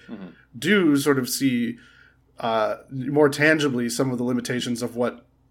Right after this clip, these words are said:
Speaker 2: uh, they can do because of that. You know, we see, and I've written about a bunch, and I was tweeting with somebody or tweeting about today even about how, you know, okay, theoretically, Rogers has so much money that they could easily pay Bryce Harper and, and would,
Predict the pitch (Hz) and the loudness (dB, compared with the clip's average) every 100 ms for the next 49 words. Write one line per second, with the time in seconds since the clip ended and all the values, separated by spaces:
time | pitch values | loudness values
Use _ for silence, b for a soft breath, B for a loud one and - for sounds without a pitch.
0 | _ 127 110 107 110 131 135 123 131 113 | _ -10 -6 -6 -4 -4 -4 -4 -4 -4
1 | 131 156 180 135 113 110 127 113 120 117 | -2 2 2 2 0 0 -2 -4 -4 -6
2 | 127 120 117 113 127 127 117 117 110 135 | -4 -2 -2 -4 -4 -4 -2 -2 0 0
3 | 131 - 120 107 - 127 127 123 120 120 | 0 0 -4 -4 -4 -2 -2 -2 -6 -4
4 | 123 120 120 117 127 123 117 117 - 131 | -4 -2 -4 -4 -4 -2 -2 -2 0 2
5 | 165 120 117 117 113 117 - B B B | 4 2 0 -2 -2 -4 -6 B B B
6 | 123 123 123 120 117 B B B B - | -2 0 2 0 -2 B B B B -4
7 | 123 110 151 143 135 110 110 - _ 170 | -2 -2 -2 0 0 0 -2 -8 _ 0
8 | 160 143 147 135 120 123 135 120 120 117 | 6 6 6 2 0 2 2 0 -2 -2
9 | 117 123 120 113 135 117 113 117 117 110 | -2 0 -2 -2 -2 -2 -2 -6 -4 -4
10 | - 101 - - - 175 135 120 110 147 | -4 -10 -10 -12 -6 -4 -2 -2 0 0
11 | 127 - 127 120 143 139 110 107 117 104 | 0 -2 -2 0 0 0 -2 -4 -4 -6
12 | 110 107 107 107 | -6 -10 -10 -10